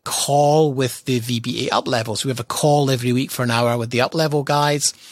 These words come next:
Um, and so that thinking time would be moved to here on that occasion, just this event. Um, and you'll see there's nothing in there yet,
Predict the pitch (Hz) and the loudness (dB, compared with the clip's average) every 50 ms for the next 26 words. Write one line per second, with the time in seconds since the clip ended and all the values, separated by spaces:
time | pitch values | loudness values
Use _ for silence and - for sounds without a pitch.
0 | - - - - - _ _ 131 120 120 117 117 117 117 - - 123 - - 127 | -18 -18 -18 -20 -20 _ _ -2 0 0 0 0 -2 -4 -6 -6 -4 -4 -2 0
1 | 135 139 - - - - 135 120 - 135 123 - 120 120 117 117 113 120 117 110 | 0 0 -2 -2 -2 -2 -2 0 -2 -4 -4 -2 -2 -2 -2 -2 -2 -2 -2 -2
2 | 113 113 110 107 101 - - - - 113 - - - 185 190 202 202 185 170 170 | -2 -2 -4 -4 -6 -8 -10 -10 -8 -8 -10 -4 -2 0 2 4 4 4 4 2
3 | 165 165 156 - - - - 160 156 147 139 156 156 160 160 156 - - - - | 2 0 0 -2 -4 -2 -2 0 0 0 0 -2 -2 -2 -2 -4 -6 -10 -18 -20
4 | _ _ - 131 120 - - - 156 - - 170 147 156 151 156 156 139 - - | _ _ -6 -4 -4 -6 -6 -4 -2 -2 0 0 2 2 2 2 0 -2 -4 -6
5 | - - - - - - - - - _ - 127 131 131 131 131 131 135 135 - | -8 -8 -12 -14 -14 -14 -14 -18 -16 _ -2 0 0 2 0 0 -2 -4 -8 -10
6 | - - - - - _ - 180 190 202 185 - - 262 262 240 180 202 190 - | -14 -20 -20 -20 -10 _ -2 0 2 2 2 4 2 2 2 2 2 2 2 2
7 | - 196 190 226 240 247 202 160 120 107 98 104 98 87 - | 2 2 4 4 4 4 2 2 0 0 -2 -2 -4 -4 -6